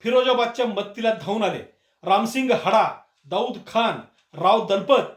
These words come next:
या मोगल सरदारांच्या प्रचंड सैन्याविरुद्ध मराठे झुंजू लागले. भीमा नदीच्या दोन्ही काठावर ही तुंबळ धुमश्चक्री सुरूच होती. ही लढाई तब्बल आठ महिने चालली होती. गुलबर्गा जिल्ह्यातीलच वाकिन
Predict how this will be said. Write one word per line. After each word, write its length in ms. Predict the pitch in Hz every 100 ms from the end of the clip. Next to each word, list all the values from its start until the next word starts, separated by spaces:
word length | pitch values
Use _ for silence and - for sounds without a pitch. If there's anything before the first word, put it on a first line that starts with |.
| _ _
या 200 | 151 196
मोगल 380 | 220 190 190 233
सरदारांच्या 560 | 226 214 220 220 220 220
प्रचंड 380 | 214 196 254 254
सैन्याविरुद्ध 640 | 233 226 220 214 214 190 226 254 _ _
मराठे 440 | 156 175 196 208 240 - - 135
झुंजू 300 | 165 208 254
लागले. 380 | 226 190 120 - _ _ _
भीमा 360 | 139 208 240 262
नदीच्या 420 | 254 254 254 254
दोन्ही 400 | 180 180 208 277
काठावर 400 | 254 233 214 160 - _ _ _ -
ही 120 | 254 254 -
तुंबळ 360 | 269 269 285 277 156
धुमश्चक्री 540 | 208 247 - 254 269
सुरूच 360 | 240 - 311 -
होती. 380 | 254 180 120 _ _ _ _
ही 260 | - 311 269
लढाई 280 | 233 233 175 - _ _ _ 220
तब्बल 380 | 214 - 247 254 - -
आठ 280 | 247 269
महिने 300 | 247 247 247
चालली 280 | 247 233 226
होती. 360 | 202 - 113 - _ _ _ _
गुलबर्गा 500 | 151 196 220 226 233
जिल्ह्यातीलच 800 | 190 208 214 226 254 214 - - _ _ -
वाकिन 400 | 175 180 226